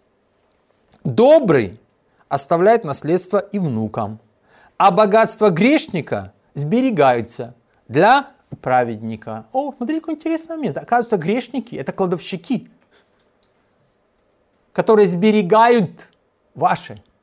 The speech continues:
Брат Олег, подождите, это не надо. Мне надо, чтобы оно было со мной. Ну так как и мы об этом же говорим. Изреки пророчества, Сын Человеческий. Скажи на богатство, которое с-,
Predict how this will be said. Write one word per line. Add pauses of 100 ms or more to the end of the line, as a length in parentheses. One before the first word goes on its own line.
(960)
Брат
Олег,
подождите,
это
не
надо.
Мне
надо,
чтобы
оно
было
со
мной.
Ну
так
как (360)
и
мы
об
этом
же
говорим. (340)
Изреки
пророчества,
Сын
Человеческий. (400)
Скажи
на
богатство,
которое
с-,